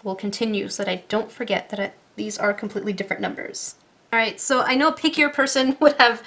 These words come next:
restarted all of this, but I want to save trees and I don't wanna waste any more paper, 'cause this is the second time I printed this, because the first time I hadn't added the chameleons and I wanted to, to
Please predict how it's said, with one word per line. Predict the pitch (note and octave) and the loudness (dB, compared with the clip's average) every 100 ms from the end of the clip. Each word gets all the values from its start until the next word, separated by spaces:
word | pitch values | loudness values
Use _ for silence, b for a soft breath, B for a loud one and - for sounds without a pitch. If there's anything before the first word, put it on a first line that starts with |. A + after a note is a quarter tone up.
| B B | B B
restarted | A#3+ D#4 - C4 B3+ | 2 4 6 6 8
all | - A#3+ A#3 | 8 8 6
of | |
this, | A#3 A#3 A#3 - b b | 4 4 0 -12 b b
but | A3+ G#3+ - B - | 6 4 -2 B 4
I | A#3+ | 6
want | A#3+ - | 6 4
to | B3 | -2
save | F#3+ G3+ G3 - _ _ | 2 2 0 -10 _ _
trees | - C4 B3 A#3+ A#3 | -4 0 0 0 -2
and | G#3+ | -4
I | G#3 | -2
don't | G#3 | 0
wanna | G#3 G3 | 0 0
waste | G3 G3 - - - _ _ _ _ _ _ | -2 -4 -6 -12 -18 _ _ _ _ _ _
any | G#3+ G3+ | -4 -2
more | G3 | -2
paper, | F#3 B3+ A#3 A3+ | -2 -4 -4 -4
'cause | A3+ G#3 | -6 -8
this | G#3 | -10
is | G#3 | -6
the | - | -4
second | A3+ A#3 | -4 -4
time | A3+ A3 G#3 - | -4 -2 -2 -4
I | G3 | -6
printed | - - C#4 A#3+ F#3+ | -6 -4 -4 -4 -4
this, | G3+ B3+ - | -4 -4 -10
because | G#3+ G#3 | -10 -8
the | G#3 | -4
first | A#3+ B3 | -4 -2
time | A3 G#3+ | -2 -2
I | |
hadn't | G#3+ G#3 G3 | -2 -2 -2
added | - G3 F#3+ G3 | -4 -4 -4 -8
the | F#3+ F#3+ F#3 b b | -10 -8 -10 b b
chameleons | - G#3+ A3+ C4 D#4 D#4+ | -6 0 2 2 -2 -4
and | - | -2
I | G3+ | 0
wanted | G3+ G3 G3 | 2 0 -2
to, | G3+ | -8
to | - - | -6 -8